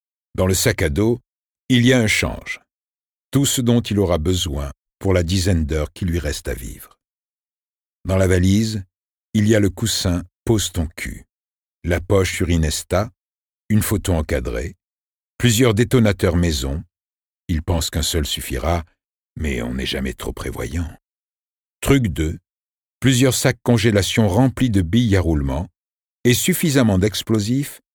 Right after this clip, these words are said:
pour faire sauter le motel et le parking d'à côté. Il retourne à sa Subaru, en extirpe, tant bien que mal, un objet plus encombrant, c'est à peine s'il tient dans sa voiture, la porte dans sa chambre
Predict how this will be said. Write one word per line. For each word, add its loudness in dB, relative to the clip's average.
pour -2
faire 0
sauter 0
le 4
motel 2
et 4
le 4
parking 0
d'à 0
côté. -8
Il 2
retourne 4
à 4
sa 0
Subaru, 0
en 4
extirpe, 0
tant 0
bien 0
que -8
mal, 0
un 4
objet 2
plus 0
encombrant, -2
c'est -6
à -2
peine 0
s'il -8
tient -4
dans -8
sa -8
voiture, -6
la 4
porte 0
dans 2
sa -4
chambre -4